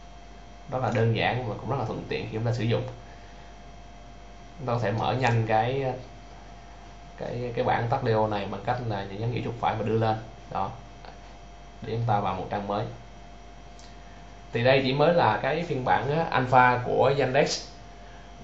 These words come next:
Thì, à, nó sẽ có một số cái lỗi chẳng hạn như là không tương thích với cái extension,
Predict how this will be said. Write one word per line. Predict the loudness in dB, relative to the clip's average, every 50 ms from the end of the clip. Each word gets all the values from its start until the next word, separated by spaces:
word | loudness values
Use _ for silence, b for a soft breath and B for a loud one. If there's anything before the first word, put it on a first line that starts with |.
| -18 -18 -14 -6 0
Thì, | 2 4 6 6 8 8
à, | 8 8 8
nó | 6 4
sẽ | 4 4 6
có | 8 10 10 10 10 8
một | 4 6
số | 6 8 10
cái | 10 10
lỗi | 12 12 12 10
chẳng | 8 6 4
hạn | 4 2 4 4
như | 4 4
là | 4 4
không | 4 2 0 2
tương | 2 2 4
thích | 4 2 2 2 0
với | 0 4 4 4
cái | 4 4 2 2 0
extension, | 0 0 0 0 2 4 4 4